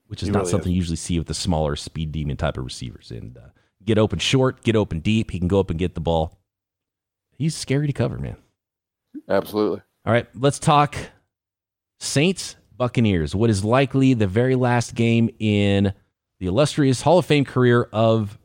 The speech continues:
Speaker 1: Drew Brees as the Buccaneers beat the Saints thirty to twenty. But, uh, you know, Drew Brees, he, he, he wringed every bit of talent out of himself he could get. And,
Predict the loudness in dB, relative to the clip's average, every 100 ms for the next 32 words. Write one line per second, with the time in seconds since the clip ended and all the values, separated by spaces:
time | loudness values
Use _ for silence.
0 | -10 -4 0 2 2 0 0 2 2 0
1 | -2 -4 -2 -2 0 0 2 0 -2 -6
2 | -6 -6 -4 0 0 -4 -16 _ -2 0
3 | 2 0 -4 _ -14 -6 0 2 2 0
4 | -4 _ _ _ _ _ -4 -4 -4 -4
5 | -2 -2 -4 -10 -6 -4 -2 2 2 2
6 | 2 0 -8 -18 -6 -6 -4 -2 0 -2
7 | -6 _ -4 0 4 4 4 2 2 2
8 | 2 0 -4 -4 -4 -4 -4 -4 -2 -2
9 | 0 -2 0 -4 -2 -4 -2 2 2 2
10 | -2 -4 0 0 -2